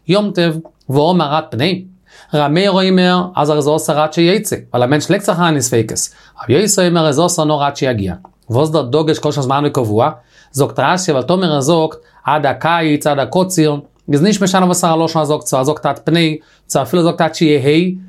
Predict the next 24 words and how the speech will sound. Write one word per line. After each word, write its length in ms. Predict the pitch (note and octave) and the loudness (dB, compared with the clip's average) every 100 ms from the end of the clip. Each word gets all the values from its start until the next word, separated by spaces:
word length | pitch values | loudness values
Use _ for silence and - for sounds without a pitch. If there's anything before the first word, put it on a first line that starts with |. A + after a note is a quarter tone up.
| - _ | -20 _
איז 140 | D#3+ C#3+ | 2 4
ער 200 | C#3 F3 | 4 2
אסר 220 | F#3 E3 | 2 2
נאר 260 | D#3+ G3 G3 | 2 2 2
ביז 300 | D#3+ G3+ F3+ | 2 0 0
ערב 100 | F3 | -2
ניצחון. 460 | F3 D3 C#3+ A2+ - _ _ _ _ - | -4 -4 -4 -4 -10 _ _ _ _ -2
ווייל 140 | C3+ | 0
ווען 140 | E3 F#3+ F3+ | 2 2 2
ערב 100 | F3+ | 0
ניצחון, 460 | F#3 D#3+ F3+ F3+ | 0 -2 2 0
קענסטו 220 | E3+ F#3+ | 0 0
נישט 100 | G#3 | 2
זאגן, 140 | F3 E3 | 4 2
אז 100 | D3+ | 2
ער 60 | |
מעג 200 | D3+ D#3+ | 0 2
ביז 180 | D#3 D#3+ | 0 0
צו 60 | D#3 E3+ | -2 0
הענדיקן, 440 | F3 D#3 C#3 A2+ A2 _ _ C#3 | 2 2 0 -4 -6 _ _ 0
ווייל 220 | C#3 C3+ | 0 2
אנדערע 320 | D3 D#3+ D3 | 2 2 2
הענדיקן 280 | D3+ D3 D#3 | 0 0 -2
פריער, 320 | - G3 | 0 2